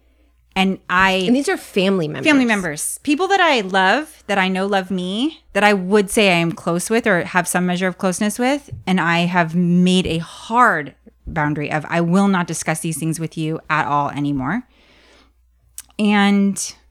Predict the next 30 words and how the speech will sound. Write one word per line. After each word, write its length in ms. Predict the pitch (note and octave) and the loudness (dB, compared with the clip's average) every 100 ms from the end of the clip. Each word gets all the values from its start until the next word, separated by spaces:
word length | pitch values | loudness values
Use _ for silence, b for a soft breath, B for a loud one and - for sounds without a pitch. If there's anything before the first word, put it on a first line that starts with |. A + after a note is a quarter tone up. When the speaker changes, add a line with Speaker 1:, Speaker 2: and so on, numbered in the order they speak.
| _ _ _ _ _ _ _ _ _ - | _ _ _ _ _ _ _ _ _ -6
Speaker 1:
people 220 | B3+ F4 | -2 2
were 120 | G#4 | 2
a 80 | G#4 | 4
little 180 | G4+ G4+ | 2 0
shocked 520 | - D4 G4 - F#3+ | 2 2 2 -4 -4
that 120 | G3+ | 0
I 40 | G3 | 0
even 320 | G3+ G#3 G#3+ | 0 0 0
said 180 | G#3 A3 | 0 0
that 120 | A#3 | 2
out 180 | A3 F3+ | 2 2
loud 360 | D#3+ F3+ F#4 - B B B - | 2 0 -2 -10 B B B -2
and 180 | G#3+ - | 0 4
thought 220 | G3 F#3+ | 2 2
that 80 | G3+ | 0
I 80 | F#3 | -2
said 220 | - F#3 | 0 2
that 160 | F3 F3 | 2 2
maybe 240 | E3+ D#3+ | -2 -4
just 520 | D#3 E3 - - - _ _ _ _ _ _ _ | -4 -6 -8 -12 -18 _ _ _ _ _ _ _
I 60 | F3 | -10
was 100 | G3 | -6
having 260 | F3+ F3 | -6 -6
an 60 | F3 | -6
emotional 460 | E3+ E3+ E3 F#3 F3 | -6 -6 -8 -8 -8
response. 680 | F3 - F3 A#3 - - _ _ _ _ _ _ - | -10 -6 -6 -6 -10 -18 _ _ _ _ _ _ -10
But 340 | D#3 F#3 D#3+ | -2 0 0
I 120 | F#3+ | -2
mean 280 | A3 G3+ G#3 | 0 0 -2
it. 200 | E3 - | -4 -8